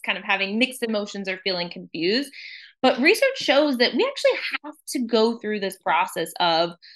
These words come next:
being on the fence, being unsure, kind of feeling this, this being torn type of space,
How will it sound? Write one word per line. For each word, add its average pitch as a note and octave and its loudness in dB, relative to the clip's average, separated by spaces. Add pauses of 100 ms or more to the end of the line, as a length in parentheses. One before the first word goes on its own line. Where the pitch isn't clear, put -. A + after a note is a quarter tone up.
(240)
being G#3 0
on B3 4
the C4+ 2
fence, C4+ 2
being G3+ -2
unsure, B3+ 4
kind B3+ -6
of B3 -6
feeling B3 4
this, A#3 -2 (320)
this A#3 2
being B3+ 4
torn C#4+ 2
type G#3 -2
of F#3+ 2
space, A3+ 0